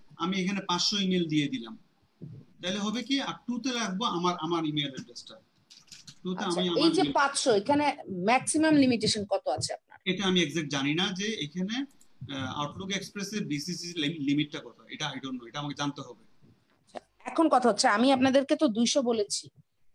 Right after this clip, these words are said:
Speaker 1: হুম।
Speaker 2: per day আড়াই হাজার email পাঠাতে পারবেন।
Speaker 1: ওই যে ইয়েতে?
Speaker 2: MailChimp-এ।
Speaker 1: আচ্ছা।
Speaker 2: এটা হচ্ছে ফ্রিতে পারবেন।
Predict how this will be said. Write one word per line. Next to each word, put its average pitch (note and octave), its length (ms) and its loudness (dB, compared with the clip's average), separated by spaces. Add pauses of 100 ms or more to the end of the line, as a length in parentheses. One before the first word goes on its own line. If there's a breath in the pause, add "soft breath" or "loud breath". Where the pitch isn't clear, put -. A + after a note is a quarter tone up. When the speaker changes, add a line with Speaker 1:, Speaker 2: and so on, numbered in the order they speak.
(120)
Speaker 1:
হুম। A3+ 260 -2 (180)
Speaker 2:
per C4 240 6
day F#3+ 540 4
আড়াই D4 300 6
হাজার D4 300 6
email C4 240 8
পাঠাতে G3 320 2
পারবেন। C#3 340 -8 (1600)
Speaker 1:
ওই C3+ 260 -4
যে B2+ 140 -4
ইয়েতে? C#3+ 600 -2 (340)
Speaker 2:
MailChimp-এ। A#3 880 2 (640)
Speaker 1:
আচ্ছা। B2+ 280 -14 (1400)
Speaker 2:
এটা A#3+ 280 6
হচ্ছে C#4+ 240 4
ফ্রিতে E4 460 4
পারবেন। D#3+ 360 2